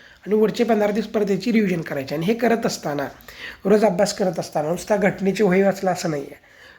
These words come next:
दोन तीन दिवस मी नोट्स वाचेन, दोन तीन दिवसात मी काय करेन, अ, एखाद्या दिवसात काय करेन, मागच्या, अ, तीन वर्षाचे पेपर काढून बसून आयोगाचे, चार वर्षाचे, दरवर्षी किती घटनेवरती फक्त पंधरा क्वेश्चन असतात,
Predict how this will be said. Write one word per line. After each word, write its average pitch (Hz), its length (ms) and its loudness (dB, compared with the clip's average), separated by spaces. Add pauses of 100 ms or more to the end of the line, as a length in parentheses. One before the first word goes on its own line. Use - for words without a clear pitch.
दोन 208 140 6
तीन 196 200 2
दिवस 202 180 0
मी 202 80 0
नोट्स 196 280 2
वाचेन, 147 360 -4
दोन 175 160 0
तीन 180 180 -2
दिवसात 180 280 -4 (100)
मी 180 100 0
काय 175 180 2
करेन, 170 260 -2 (540)
अ, 160 200 2 (120)
एखाद्या 190 320 2
दिवसात 180 380 -2
काय 190 100 2
करेन, 170 240 -2
मागच्या, 190 440 0 (680)
अ, 175 40 0 (120)
तीन 214 140 4
वर्षाचे 190 320 0
पेपर 190 280 0
काढून 180 260 2
बसून 160 200 -4
आयोगाचे, 147 300 -2
चार 165 240 2
वर्षाचे, 139 380 -4
दरवर्षी 196 380 0
किती 196 180 -2
घटनेवरती 190 420 -2
फक्त 170 240 -6 (420)
पंधरा 202 220 4
क्वेश्चन 180 280 -4
असतात, 131 260 -8